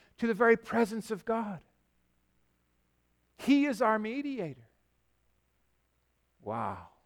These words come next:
Hmm. The surpassing glory of the new covenant. God has given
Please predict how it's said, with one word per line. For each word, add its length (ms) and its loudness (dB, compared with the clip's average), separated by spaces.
Hmm. 100 -14
The 80 -18
surpassing 880 -8
glory 720 -2
of 140 -8
the 80 -8
new 180 -6
covenant. 400 -10
God 400 4
has 260 -2
given 640 -2